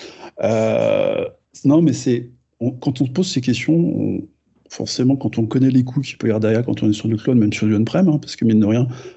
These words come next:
euh, cette maintenance, ça coûte, il y a toujours cette question de reproduire.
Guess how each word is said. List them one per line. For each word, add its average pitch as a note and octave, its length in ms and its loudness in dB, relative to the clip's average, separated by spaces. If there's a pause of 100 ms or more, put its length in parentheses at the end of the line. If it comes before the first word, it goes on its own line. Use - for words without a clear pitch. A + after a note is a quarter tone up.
(140)
euh, F#2 120 0
cette F#2 200 -4
maintenance, A2 360 2
ça A2 100 -2
coûte, - 360 -4 (560)
il - 60 -2
y - 20 0
a G2 40 0
toujours C#3+ 200 0
cette B2 160 -2
question D3 300 2
de B2+ 80 4
reproduire. A#2 640 0